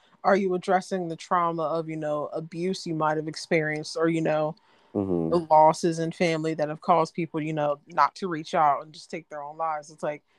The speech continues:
Speaker 1: you have to address these types of things rather than, like, hiding it or sweeping it under the rug. 'Cause you never know who you might help with your story. Like, I'm
Speaker 2: Yeah.
Speaker 1: pretty sure y'all have people in y'all family that, you know, you don't find out that they were sick with something until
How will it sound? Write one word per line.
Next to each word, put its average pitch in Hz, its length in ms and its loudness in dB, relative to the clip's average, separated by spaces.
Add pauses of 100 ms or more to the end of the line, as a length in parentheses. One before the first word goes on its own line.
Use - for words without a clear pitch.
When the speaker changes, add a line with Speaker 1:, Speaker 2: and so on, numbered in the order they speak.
(120)
Speaker 1:
you 202 120 2
have 208 160 4
to 190 140 0
address 175 520 -2
these 160 280 -10
types 160 360 -4
of 165 80 -8
things 156 420 -6
rather 156 280 6
than, 156 320 -6
like, 151 280 -2
hiding 165 500 4
it 160 200 -8 (280)
or 175 80 -4
sweeping 170 420 -4
it - 20 -2
under 160 180 -4
the 165 60 -8
rug. 165 160 2
'Cause 240 140 2
you 453 80 4
never 349 180 6
know 269 200 2
who 269 120 -2
you 254 160 -2
might 190 260 2
help 190 300 0
with 170 180 -8
your 170 120 -6
story. 156 540 -6 (360)
Like, 196 120 6
I'm - 80 6
Speaker 2:
Yeah. 302 60 -2
Speaker 1:
pretty 320 200 -4
sure 277 200 -2
y'all 220 220 2
have 220 220 0
people 196 260 -6
in 175 80 -6
y'all 165 160 -2
family 160 340 -8
that, 156 220 -2
you 170 120 -2
know, 156 360 -2 (360)
you 202 120 2
don't 196 200 6
find 180 260 4
out 175 180 4
that 175 120 -12
they 180 100 -2
were 165 140 -8
sick - 300 -8
with 170 120 -6
something 156 480 -4
until 160 580 0